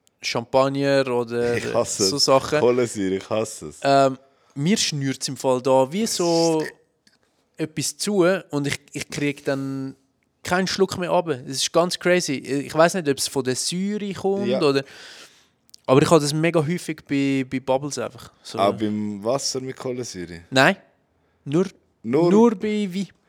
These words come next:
Speaker 1: Oder
Speaker 2: Trinkst
Speaker 1: eben
Speaker 2: Wasser mit
Speaker 1: Champagner oder so.
Speaker 2: Kohlensäure?
Speaker 1: Ja. Ich trinke mega gern gemischt.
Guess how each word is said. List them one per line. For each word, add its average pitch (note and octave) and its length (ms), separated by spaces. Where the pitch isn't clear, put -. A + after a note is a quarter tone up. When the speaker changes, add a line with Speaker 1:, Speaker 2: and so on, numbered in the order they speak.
Speaker 1:
Oder D#3 140
Speaker 2:
Trinkst D#3 80
Speaker 1:
eben F3 100
Speaker 2:
Wasser G3 200
mit G3+ 100
Speaker 1:
Champagner E3 220
oder F3 100
so. D3+ 140
Speaker 2:
Kohlensäure? G#2+ 240
Speaker 1:
Ja. C#3+ 160
Ich E3+ 160
trinke G3 260
mega F3 220
gern E3 260
gemischt. - 440